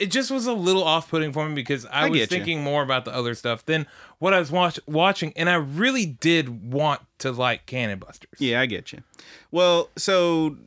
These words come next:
Speaker 2: yeah, I, I get what you're saying, man. The only other thing I would say about the setting is that we do see a little bit of this place called Boudica, which is, like, this big nation that just got took
Speaker 1: Mm-hmm.
Speaker 2: out. Uh,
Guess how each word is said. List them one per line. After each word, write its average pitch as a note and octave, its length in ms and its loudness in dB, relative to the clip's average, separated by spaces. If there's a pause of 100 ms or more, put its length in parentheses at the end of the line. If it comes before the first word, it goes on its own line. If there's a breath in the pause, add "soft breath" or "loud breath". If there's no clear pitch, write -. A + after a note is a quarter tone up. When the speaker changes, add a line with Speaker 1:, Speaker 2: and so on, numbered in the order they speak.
(140)
Speaker 2:
yeah, C3 360 2
I, E3 240 2
I F#3 80 4
get D#3+ 160 2
what B2+ 100 0
you're A#2+ 80 -4
saying, A#2 260 -4
man. B2 160 -4
The D3 100 2
only F#3+ 160 2
other E3 140 2
thing C3+ 120 2
I C3 40 0
would A#2+ 100 -2
say B2+ 120 0
about A#2 160 -2
the A2+ 60 -10
setting A#2+ 280 -2
is A2+ 80 -2
that A#2 80 -8
we A#2+ 160 -2
do B2+ 200 -2
see B2+ 140 -2
a A#2+ 80 2
little A#2+ 220 -2
bit A#2+ 100 -2
of A#2 80 -2
this A2 100 -6
place A2 200 -4
called G2+ 200 -8
Boudica, A2+ 460 -4
which A2+ 160 -6
is, G#2 200 -8 (120)
like, A2 280 -6
this A2+ 160 -8
big A2+ 400 -4
nation G#2+ 360 -4
that G#2 60 -6
just G#2 180 -8
got G#2+ 160 -6
took C3+ 120 0
Speaker 1:
Mm-hmm. A#2+ 100 -2
Speaker 2:
out. G#2+ 280 -4 (320 loud breath)
Uh, A#2+ 460 -2